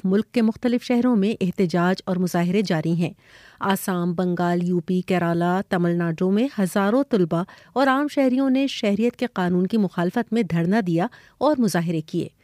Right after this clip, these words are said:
حزب اختلاف کی جماعت کانگریس نے الزام لگایا ہے کہ بی جے پی کی حکومت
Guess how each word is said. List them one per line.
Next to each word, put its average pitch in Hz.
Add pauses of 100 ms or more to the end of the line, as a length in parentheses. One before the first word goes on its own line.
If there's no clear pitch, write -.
(340)
حزب 277
اختلاف 294
کی 285
جماعت 214
کانگریس 190
نے 247
الزام 165
لگایا 175
ہے 233
کہ 240
بی 185
جے 175
پی 185
کی 190
حکومت 196